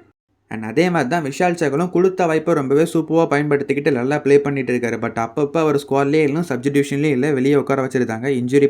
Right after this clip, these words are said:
ப்ராப்ளமா இல்லை வேற எதுவும் ப்ராப்ளமான்னு தெரில. அவரை ரெகுலரா இறக்குறது கிடையாது. அப்படியே அவர் பெர்ஃபார்ம் பண்ணி ப்ரூஃப் பண்ணி காமிச்சாலும் அடுத்த மேட்ச்ல என்ன ஆறாருன்னே தெரியல. அவரை சப்ஸ்டிடியூஷன்ல கூட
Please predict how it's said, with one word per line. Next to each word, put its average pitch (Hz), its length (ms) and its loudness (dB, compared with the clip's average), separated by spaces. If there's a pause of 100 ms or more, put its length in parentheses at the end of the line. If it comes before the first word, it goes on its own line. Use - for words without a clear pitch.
ப்ராப்ளமா 120 420 -2
இல்லை 131 140 0
வேற 113 160 -4
எதுவும் 139 180 -2
ப்ராப்ளமான்னு 120 500 -4
தெரில. 117 220 -4 (720)
அவரை 120 300 -4
ரெகுலரா 147 400 0
இறக்குறது 156 460 0
கிடையாது. 131 320 2 (180)
அப்படியே 131 360 0 (640)
அவர் 131 220 -4
பெர்ஃபார்ம் 156 320 -4
பண்ணி 165 220 -2
ப்ரூஃப் 170 220 -2
பண்ணி 156 180 -2
காமிச்சாலும் 151 480 0
அடுத்த 147 260 -2
மேட்ச்ல 151 300 -2 (100)
என்ன 151 220 -4
ஆறாருன்னே 151 500 -2
தெரியல. 131 280 -2 (120)
அவரை 123 220 -2
சப்ஸ்டிடியூஷன்ல 156 560 -2
கூட 165 140 0